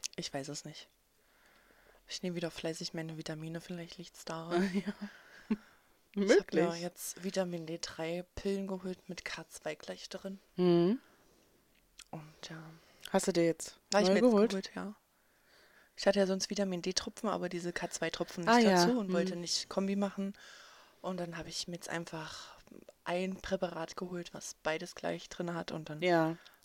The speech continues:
Speaker 1: ist gut.
Speaker 2: Ist das nicht das, was die Babys, die Säuglinge bekommen?
Speaker 1: Genau, ja.
Speaker 2: K zwei oder K drei?
Speaker 1: Ja, K zwei.
Speaker 2: K zwei, ne?
Speaker 1: Mhm.
Speaker 2: Mhm.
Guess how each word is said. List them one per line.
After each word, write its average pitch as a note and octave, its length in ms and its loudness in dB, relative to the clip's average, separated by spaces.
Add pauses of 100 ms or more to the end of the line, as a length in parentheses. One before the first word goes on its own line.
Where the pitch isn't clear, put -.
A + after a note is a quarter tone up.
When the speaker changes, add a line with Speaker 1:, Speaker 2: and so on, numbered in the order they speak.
(120)
Speaker 1:
ist - 160 -6
gut. - 100 -10 (140)
Speaker 2:
Ist - 160 2
das A3 160 2
nicht G3 200 2
das, F3 200 2
was F#3 100 2
die F3+ 140 2
Babys, D3+ 640 -2
die F#3 140 -2
Säuglinge G#3 500 2
bekommen? C4+ 220 10
Speaker 1:
Genau, F#3 180 6
ja. F#3+ 80 2
Speaker 2:
K G3+ 160 6
zwei F3+ 420 2
oder C4 160 2
K - 160 -2
drei? F#3+ 320 4
Speaker 1:
Ja, G#3 180 2 (460)
K - 160 -4
zwei. F#3+ 320 -4 (100)
Speaker 2:
K A3 160 4
zwei, F#3+ 280 6
ne? G#3+ 320 6
Speaker 1:
Mhm. G3 100 0
Speaker 2:
Mhm. G3 260 0